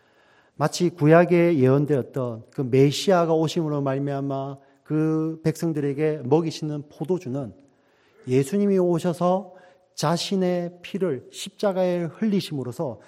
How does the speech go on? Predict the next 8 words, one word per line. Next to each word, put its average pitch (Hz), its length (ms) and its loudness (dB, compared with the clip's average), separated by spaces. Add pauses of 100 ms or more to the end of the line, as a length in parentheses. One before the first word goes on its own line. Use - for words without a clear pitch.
(140)
자신의 165 540 -2
백성들에게 151 720 -4
공급할 117 680 -10 (380)
그 117 400 -8
생명을 185 760 -6 (280)
이야기하고 101 800 -10
있는 113 260 -12
것입니다. 107 480 -20